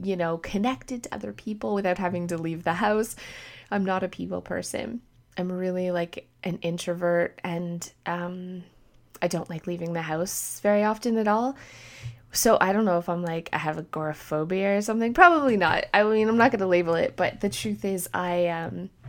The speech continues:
I have severe anxiety about,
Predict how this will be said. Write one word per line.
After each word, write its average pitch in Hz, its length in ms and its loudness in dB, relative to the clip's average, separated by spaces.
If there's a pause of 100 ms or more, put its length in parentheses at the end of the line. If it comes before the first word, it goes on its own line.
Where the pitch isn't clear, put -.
(640)
I 202 100 4
have 190 200 0
severe 185 640 2
anxiety 170 640 0
about, 156 400 -4